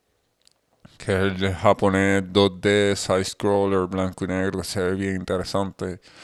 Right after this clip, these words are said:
va a salir Day One pa, pa Game Pass. Eh, ya salió que para septiembre Warhammer forty thousand va a salir para Game Pass el veintidós de septiembre.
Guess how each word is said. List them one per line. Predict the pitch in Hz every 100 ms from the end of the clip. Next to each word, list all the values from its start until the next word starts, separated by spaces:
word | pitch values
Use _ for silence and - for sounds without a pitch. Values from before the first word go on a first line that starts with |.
| - - 95
va |
a | 90
salir | 101 98
Day | 92 95
One | 90 90 87
pa, | 90 85 80 - _ _ _ _ _ _ _ -
pa | 95
Game | 87 85
Pass. | - - - - _ _ _ _ _ _ _
Eh, | - 117 104 98 98
ya | 101 104
salió | - 110 120
que | 120
para | 110 104 107
septiembre | - 101 _ 110 110 120 110 113 110
Warhammer | 107 98 104 98 113 110 107 107 107 -
forty | 110 110 104
thousand | 113 123 123 - 113 113 113 _ _ - _ -
va | 95
a |
salir | 92 107 101
para | - 107 104
Game | 110 117
Pass | 110 113 110 107 - -
el | 107 101 98
veintidós | 92 95 90 95
de | 95
septiembre. | - 107 - 113 123 120 110 107